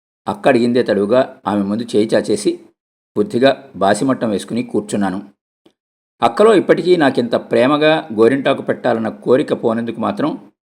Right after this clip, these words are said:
మనసంతా గమ్మత్తుగా ఉంది. అక్క చాపపై కూర్చుని ఓ చేత్తో నా చేతిని పట్టుకుని కోన్తో ఆప్యాయంగా గోరింటాకు పెడుతుంటే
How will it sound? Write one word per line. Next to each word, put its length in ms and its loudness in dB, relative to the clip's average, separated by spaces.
మనసంతా 680 -4
గమ్మత్తుగా 420 -4
ఉంది. 340 -4
అక్క 340 -2
చాపపై 260 0
కూర్చుని 460 -2
ఓ 100 8
చేత్తో 240 4
నా 100 4
చేతిని 300 -2
పట్టుకుని 720 -2
కోన్తో 720 2
ఆప్యాయంగా 760 0
గోరింటాకు 500 0
పెడుతుంటే 680 -4